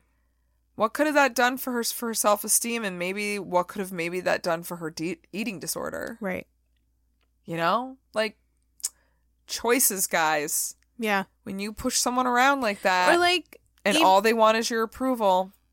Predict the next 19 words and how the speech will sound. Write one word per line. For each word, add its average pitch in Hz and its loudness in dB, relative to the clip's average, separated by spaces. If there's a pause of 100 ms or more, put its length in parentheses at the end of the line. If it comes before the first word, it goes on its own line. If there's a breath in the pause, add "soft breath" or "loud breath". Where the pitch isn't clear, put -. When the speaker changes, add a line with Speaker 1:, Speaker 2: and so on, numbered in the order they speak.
(440)
Speaker 2:
even, 302 0
like, 269 -2 (500)
if 254 0
they 262 0 (220)
released 240 0
her 233 0
solo 220 0
album, 196 0
the 190 -4
people 233 -6
she 220 -4
could - -12
have 202 -6
met 196 -2 (400 soft breath)
that 208 -4
could 226 0
have 196 2
encouraged 202 -2
her 180 -2